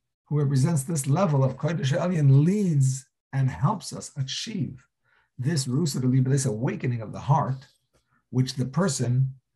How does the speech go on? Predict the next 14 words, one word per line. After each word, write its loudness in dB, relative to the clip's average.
then 2
can -2
use, 0
uh, -2
to -6
change 2
their -8
midas -2
and -12
to -10
change -8
their -10
character -8
traits. -12